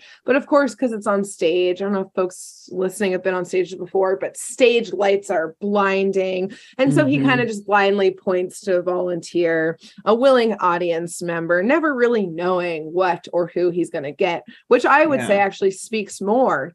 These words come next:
Speaker 1: to Al's great skill as a magician,
Speaker 2: Yeah.
Speaker 1: that it wasn't a planted, um,
Speaker 2: Exactly.
Speaker 1: volunteer. It was an
Speaker 2: Mm-hmm.
Speaker 1: actual, just average townsvillian excited to be there. But on this fateful night,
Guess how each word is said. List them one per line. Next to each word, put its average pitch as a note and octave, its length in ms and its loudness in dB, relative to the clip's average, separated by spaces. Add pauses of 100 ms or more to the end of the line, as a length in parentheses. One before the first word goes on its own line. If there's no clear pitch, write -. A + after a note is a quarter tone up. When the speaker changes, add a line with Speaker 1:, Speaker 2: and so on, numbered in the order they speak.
Speaker 1:
to F#3 200 -6
Al's D#3+ 600 -4
great E3 300 0
skill E3 280 -2
as D#3 160 -6
a E3+ 60 -8
magician, D#3+ 480 -6
Speaker 2:
Yeah. F#3+ 340 -2 (140)
Speaker 1:
that G#3 140 6
it F#3+ 60 2
wasn't A3+ 280 2
a G3 80 2
planted, G3+ 1040 -2
um, E3+ 440 -4
Speaker 2:
Exactly. C#3+ 380 -2
Speaker 1:
volunteer. D#3+ 880 -4
It F#3 40 0
was F#3+ 180 -2
an F#3 60 -8
Speaker 2:
Mm-hmm. - 80 -14 (100)
Speaker 1:
actual, G3 800 0 (260)
just F3+ 320 -8
average G3 600 0
townsvillian G3+ 1080 0
excited F3+ 560 -2
to E3+ 180 -6
be D#2 220 -12
there. G#3 420 -4 (1300)
But D4+ 100 8
on C#4 240 6
this A#3 420 0 (280)
fateful F#3 440 2
night, E3+ 540 -6